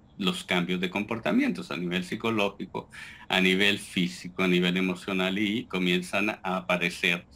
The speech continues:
este tipo de comportamientos. Entonces, cuando ves tú un paciente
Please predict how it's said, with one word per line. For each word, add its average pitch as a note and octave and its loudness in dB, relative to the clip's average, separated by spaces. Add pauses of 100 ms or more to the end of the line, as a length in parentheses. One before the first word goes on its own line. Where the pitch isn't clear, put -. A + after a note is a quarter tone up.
(280)
este F2+ -2
tipo F2+ 0
de E2+ 0
comportamientos. E2+ -4
Entonces, B2 0
cuando C3 2
ves E3 0
tú D#3 4
un D3 4
paciente E2 0